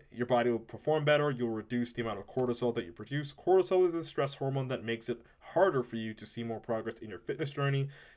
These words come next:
It makes you more inflamed. You, you get moon face, all that stuff. So be careful. Get seven to nine hours of uninterrupted quality sleep.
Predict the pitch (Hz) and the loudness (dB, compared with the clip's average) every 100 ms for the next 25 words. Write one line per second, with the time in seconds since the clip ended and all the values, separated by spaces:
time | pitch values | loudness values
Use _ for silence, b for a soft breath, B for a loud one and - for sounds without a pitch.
0 | _ 110 107 - - - 117 113 - 117 | _ -8 -8 -12 -20 -8 -4 -4 -4 -6
1 | 87 - - 165 160 156 151 113 110 104 | -8 -8 2 4 4 2 -2 -4 -6 -6
2 | 117 - 107 135 143 139 147 131 113 117 | -2 -2 0 0 0 0 -2 -2 -2 -2
3 | 104 - - - - 110 B B B 151 | -4 -6 -8 -6 -4 -4 B B B -4
4 | 170 151 143 143 143 127 131 123 - 120 | -2 2 2 4 2 2 0 0 0 -2
5 | 117 117 113 107 107 101 107 101 - 127 | -2 -4 -4 -2 -4 -6 -8 -6 -2 -2
6 | 131 123 113 117 - - - 127 123 117 | -2 -4 -4 -6 -16 -18 -2 2 4 2
7 | 113 - 160 147 | -2 -2 0 0